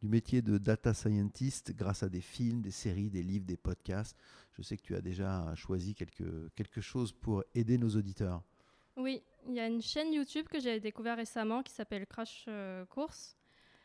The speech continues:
Speaker 2: Et c'est une chaîne de vulgarisation scientifique qui a notamment certaines, euh, plusieurs vidéos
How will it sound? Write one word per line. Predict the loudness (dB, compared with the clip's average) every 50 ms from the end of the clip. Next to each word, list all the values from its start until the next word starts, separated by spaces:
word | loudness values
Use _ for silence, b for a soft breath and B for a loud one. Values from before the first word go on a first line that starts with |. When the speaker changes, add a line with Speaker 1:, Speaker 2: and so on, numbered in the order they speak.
| b b -6
Speaker 2:
Et | -4 -2 -2 -2
c'est | -2 0
une | -2 -2
chaîne | 0 2 2 2
de | 4 2
vulgarisation | 2 2 2 2 2 0 0 2 0 -2 -2 -2 -4 -4
scientifique | -4 -2 -4 -4 -6 -6 -8 -10 -6 -6 -8 -8 -8 -12 -20 _
qui | -18 -12 -8 -6 -6 -4 -4 -4 -6 -6 -8 -8 -8 -10 -10 -10 -12 -14 -16 -14 -10
a | -6 -6 -4 -4
notamment | -4 -4 -4 -2 -2 -2 0 0 -2
certaines, | -2 -2 -2 -4 -4 -2 -2 -2 0 0
euh, | 0 0 -2 -2 -4
plusieurs | -4 -4 -4 -2 -2 0 -2
vidéos | -2 -2 -2 0 2 0 0